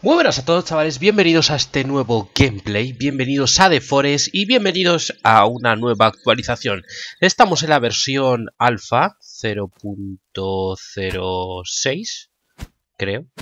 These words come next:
creo, no lo tengo muy claro. Y me ha llamado la atención de que han metido nuevas cosas, sí, pero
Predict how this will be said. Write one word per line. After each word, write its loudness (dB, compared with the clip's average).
creo, -10
no -12
lo -6
tengo -8
muy -12
claro. -4
Y 0
me 6
ha 6
llamado 8
la 8
atención 0
de 0
que -4
han -4
metido -6
nuevas -2
cosas, -6
sí, -8
pero -4